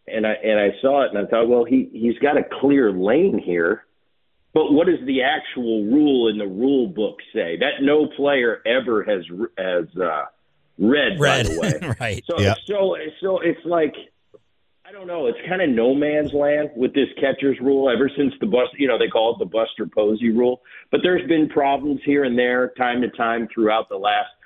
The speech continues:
Speaker 1: I don't know how long it's been in place now. It's been in place for a while. But I saw that last night, and it changed the, the, the outcome of the game on that play. It was the farthest thing from clear cut I've ever seen.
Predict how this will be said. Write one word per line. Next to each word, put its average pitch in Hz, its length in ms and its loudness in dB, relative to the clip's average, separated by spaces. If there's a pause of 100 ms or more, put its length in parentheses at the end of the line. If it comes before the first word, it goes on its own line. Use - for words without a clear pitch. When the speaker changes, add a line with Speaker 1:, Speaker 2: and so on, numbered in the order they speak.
(140)
Speaker 1:
I 156 60 0
don't 160 100 0
know 113 80 0
how 110 140 0
long 104 240 0
it's 92 100 -6
been 98 140 -2
in 90 80 -4
place 120 280 2
now. 92 160 0
It's - 120 -4
been 208 120 4
in - 80 2
place 131 280 2
for 90 80 -6
a 73 100 -6
while. 92 460 -4 (440)
But 127 120 2
I 165 120 0
saw 160 160 2
that 107 200 0
last 117 240 -2
night, 147 180 0
and 107 160 0
it 95 140 -4
changed 147 580 0
the, 113 320 2 (240)
the, 95 560 -6
the 104 220 2
outcome 113 420 0
of 98 80 0
the 85 80 -4
game 101 400 0
on 82 300 -4
that 98 220 0 (180)
play. 98 340 2 (380)
It - 80 2
was 131 180 4 (200)
the 131 180 0
farthest 156 400 2
thing 135 240 -2
from 101 200 -4
clear 127 300 0
cut 110 320 -4
I've 87 140 -4
ever 80 240 -2 (100)
seen. 98 260 -2